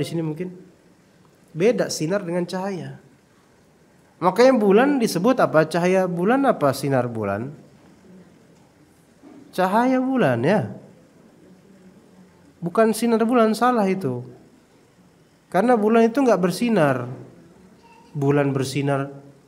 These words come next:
salah itu secara fisika salah, secara tradisi juga salah, kenyataannya juga enggak. Karena bulan itu tidak, tidak memberikan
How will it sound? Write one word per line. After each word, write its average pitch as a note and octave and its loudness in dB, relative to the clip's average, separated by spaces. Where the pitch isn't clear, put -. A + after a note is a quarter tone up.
salah D4 2
itu A3+ -2
secara C3 -2
fisika C3 -4
salah, D#3+ -2
secara C3 -6
tradisi C#3+ -4
juga A#3 0
salah, A#3 -8
kenyataannya F3 0
juga D4 4
enggak. C4+ 6
Karena C4+ 8
bulan B3+ 6
itu G3+ 4
tidak, A#3 2
tidak A#3+ 4
memberikan G#3 2